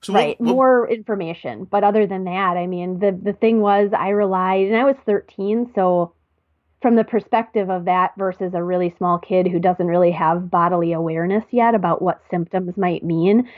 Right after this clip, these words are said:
Speaker 2: I mean, I, I really, I guess,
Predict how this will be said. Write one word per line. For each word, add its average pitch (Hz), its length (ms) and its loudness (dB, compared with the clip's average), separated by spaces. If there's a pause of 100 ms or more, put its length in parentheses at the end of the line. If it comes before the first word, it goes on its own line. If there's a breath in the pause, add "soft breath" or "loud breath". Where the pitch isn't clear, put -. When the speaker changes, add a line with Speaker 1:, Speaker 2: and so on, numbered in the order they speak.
(260 loud breath)
Speaker 2:
I - 40 2
mean, 208 160 4
I, 220 320 2 (800)
I 208 80 2
really, 226 440 2 (560)
I 202 60 -2
guess, 202 180 -2